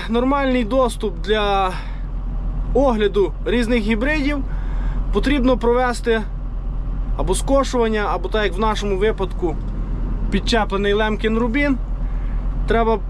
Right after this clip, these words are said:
продискувати полосу посередині поля і щоб бачити, як воно собі розвивається. Дуже важка місія, бо шкода вже є якісь на-, надбання на урожай, а приходиться частину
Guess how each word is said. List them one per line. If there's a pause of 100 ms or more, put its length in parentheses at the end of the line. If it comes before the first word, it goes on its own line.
продискувати (160)
полосу (460)
посередині
поля
і
щоб
бачити,
як
воно
собі
розвивається. (1000)
Дуже
важка
місія,
бо
шкода
вже
є
якісь
на-, (840)
надбання
на
урожай,
а
приходиться
частину